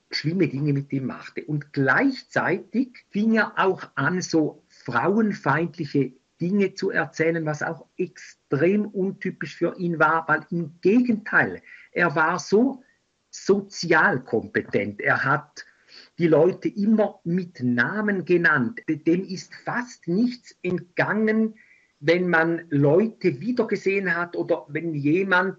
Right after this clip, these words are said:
der neu irgendwie in einer Form dazu ki-, kam, dass man den nicht irgendwie draußen ließ. Er war vorbildlich in all diesen sozialen Dingen.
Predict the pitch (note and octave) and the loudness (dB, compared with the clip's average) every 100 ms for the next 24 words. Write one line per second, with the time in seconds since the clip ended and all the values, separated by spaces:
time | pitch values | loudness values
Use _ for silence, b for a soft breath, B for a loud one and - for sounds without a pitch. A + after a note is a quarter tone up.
0 | _ D#3+ D3+ D3 D3 G3+ G#3 G#3 F#3+ G#3 | _ 0 2 4 4 4 0 -6 0 0
1 | G#3 F3+ F3 E3 D3 E3+ F3 D#3+ - F#3 | 0 -4 -4 -4 0 0 0 -4 -4 -8
2 | G3+ - F#3 F#3+ b _ - D#3 E3+ E3 | -8 -10 -12 -12 b _ -2 0 0 -2
3 | D3 D#3+ D#3 D3 D#3+ E3+ E3 D#3 _ E3+ | -2 -4 -2 0 2 2 -2 -6 _ 0
4 | E3+ D#3+ C#3+ D3 D#3 D3 b D3 B2+ G3 | 0 0 -6 -4 -6 -8 b -4 2 2
5 | B3 - G#3 F#3 G#3+ B3 - F#3 F3+ F3+ | 2 0 -4 -2 -2 -2 -2 -4 0 2
6 | G#3+ A3 _ _ _ _ - - - F3+ | 0 -2 _ _ _ _ -20 -8 0 0
7 | C#4+ C4+ B3 G3+ B2 - A#2+ - D3 - | 0 0 2 2 0 -4 -8 -6 -10 -10
8 | - C#3+ A3 B3 G#3+ G#3+ G3 G#3 G3+ - | -4 0 2 0 0 -4 -2 -4 -4 -6
9 | E3+ E3+ - D3 C3+ D#3+ F3+ F#3 D3+ _ | -4 -4 -4 -2 0 0 -2 -2 -6 _
10 | D#3+ G#3+ E3 - - | -4 -2 -2 -6 -20